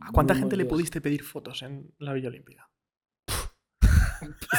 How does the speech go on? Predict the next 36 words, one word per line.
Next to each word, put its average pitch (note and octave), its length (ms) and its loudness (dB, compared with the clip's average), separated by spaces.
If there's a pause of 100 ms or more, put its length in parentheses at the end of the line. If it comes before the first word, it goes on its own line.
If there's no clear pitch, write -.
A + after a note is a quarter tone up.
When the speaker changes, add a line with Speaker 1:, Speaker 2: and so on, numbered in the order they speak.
(840)
Speaker 3:
Dos B3+ 40 12
mil. G3 60 10
Speaker 1:
¿Cuántas C4 260 12
fotos C#4+ 340 12
tienes G#3+ 300 12
de, G3 180 12
de G3+ 160 12
las G3 180 12
Olimpiadas? G3 460 12 (260)
Speaker 2:
No, F3 160 12
de D3+ 220 12
las C#3+ 140 10
Olimpiadas, F#3 440 10
créeme A3 320 12
que E3 60 4
no F3 120 2
tengo G3+ 160 6
tanta F3 200 6
gente F3 260 2
porque C#3 640 0 (880)
la C#3+ 140 -2
mayoría C3+ 280 10
de F3 60 10
mis F3+ 120 6
compañeros D#3+ 540 6
ya C3 140 8
los C#3 100 4
conoces D3+ 320 6
del B2+ 140 6
día C#3+ 120 8
a C#3+ 40 10
día, D#3+ 360 8
Speaker 3:
Claro. F2+ 140 -2
Speaker 2:
pero, C3+ 140 6
por C3+ 120 6
ejemplo, D3+ 460 0